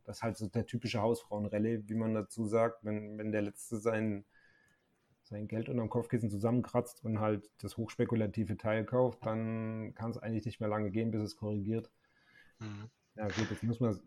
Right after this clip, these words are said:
Speaker 2: Oh, ketzerische
Speaker 1: muss man
Speaker 2: Frage.
Speaker 1: Ja.
Speaker 2: Ich hab das Gefühl, das passiert jetzt aktuell bei E T Fs. Also ich krieg halt, sagen wir mal,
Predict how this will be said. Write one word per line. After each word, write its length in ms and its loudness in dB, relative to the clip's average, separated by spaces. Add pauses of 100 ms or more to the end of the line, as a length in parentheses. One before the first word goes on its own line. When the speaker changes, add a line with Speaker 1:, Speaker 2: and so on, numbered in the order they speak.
(360)
Speaker 2:
Oh, 240 2
ketzerische 400 4
Speaker 1:
muss 80 0
man 140 -4
Speaker 2:
Frage. 380 6 (360)
Speaker 1:
Ja. 240 0
Speaker 2:
Ich 140 10
hab 100 10
das 160 4
Gefühl, 300 2
das 120 2
passiert 340 2
jetzt 120 0
aktuell 300 -2
bei 100 -2
E 100 -6
T 200 -4
Fs. 420 -2 (260)
Also 260 2
ich 120 0
krieg 240 2
halt, 160 4
sagen 160 2
wir 60 2
mal, 260 -2